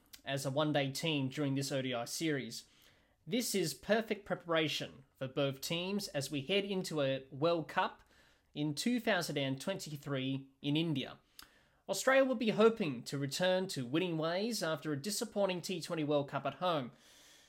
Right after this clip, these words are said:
England will be looking to continue on their winning momentum following their T twenty World Cup win. These two teams play some good cricket in any format of the game, and this O D I series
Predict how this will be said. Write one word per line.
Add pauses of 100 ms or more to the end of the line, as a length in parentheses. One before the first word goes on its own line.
(160)
England
will
be
looking
to
continue
on
their
winning
momentum
following
their
T
twenty
World
Cup
win. (920)
These
two
teams
play
some
good
cricket
in
any
format
of
the
game,
and
this
O
D
I
series